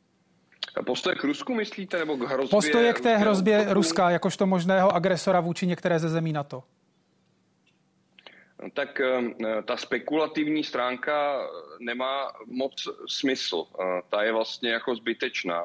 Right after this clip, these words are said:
Speaker 1: Bez ohledu na to, jestli je, eh, útok více pravděpodobný nebo méně pravděpodobný, jeho důsledky jsou natolik závažné, že Aliance musí dělat dvě věci. Odstrašovat ten útok a, eh, k tomu slouží i to cvičení Steadfast Defender.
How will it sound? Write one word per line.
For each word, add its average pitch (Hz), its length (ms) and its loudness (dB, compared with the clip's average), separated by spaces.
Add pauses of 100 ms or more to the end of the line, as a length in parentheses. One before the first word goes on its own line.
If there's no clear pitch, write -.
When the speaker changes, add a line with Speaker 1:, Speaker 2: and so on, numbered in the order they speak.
Speaker 1:
Bez 101 200 -4
ohledu 151 200 2
na 131 140 0
to, 147 140 -4
jestli 139 280 -4
je, 135 180 -2
eh, - 440 -14 (400)
útok 113 540 -4 (140)
více 90 320 -4
pravděpodobný 131 720 0
nebo 131 200 0
méně 98 260 0
pravděpodobný, 127 840 0 (360)
jeho 120 420 0
důsledky 107 520 -6
jsou 151 200 -2
natolik 131 520 -2
závažné, 95 920 -2 (300)
že 101 120 -2
Aliance 117 460 0
musí 131 260 -2
dělat 127 240 2
dvě 113 180 0
věci. - 480 -4 (160)
Odstrašovat 92 840 -2
ten 107 160 -2
útok 101 520 -2
a, 107 160 -2 (340)
eh, 92 140 -2
k - 80 -10
tomu 101 200 2
slouží 104 360 0
i 110 180 0
to 107 140 -4
cvičení 110 440 -2
Steadfast 113 520 -4
Defender. 117 600 -2